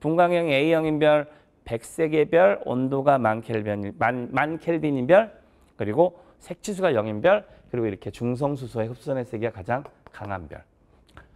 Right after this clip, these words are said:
그리고 분광형이 여기 G J라고 했지만은 이제 G two형 별이 있어. G two형 별이 나오면은 요거는 누구 거야? 우리 태양 거지. 그지? 자, 그러면은 기억법부터 한번 보겠습니다. 흰색 별이라고 나왔잖아. 그럼 흰색 별이면은 아, 요게 요 백색의 별 분광형이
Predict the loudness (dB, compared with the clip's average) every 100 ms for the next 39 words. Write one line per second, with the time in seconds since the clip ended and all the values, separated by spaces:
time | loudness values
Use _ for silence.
0 | -20 0 0 2 4 6 6 4 2 0
1 | -2 2 4 6 2 2 0 2 2 0
2 | -2 -2 -4 -2 0 2 2 2 0 0
3 | -2 -2 _ _ _ -8 -2 0 2 2
4 | 4 2 2 0 0 -2 -4 -4 -6 -2
5 | 0 0 -2 -20 _ -10 -10 -12 -12 -14
6 | -18 -18 _ _ _ _ _ _ _ _
7 | -6 -4 -4 _ 0 4 4 4 2 4
8 | 2 4 4 6 6 4 0 0 -4 0
9 | 0 0 -8 -20 -20 2 4 6 4 4
10 | 6 8 8 4 2 0 2 2 4 4
11 | 4 2 0 -2 0 0 2 2 4 2
12 | 2 -2 -10 0 4 6 6 4 2 2
13 | 4 4 0 -6 -2 0 2 0 -2 0
14 | 2 2 0 -2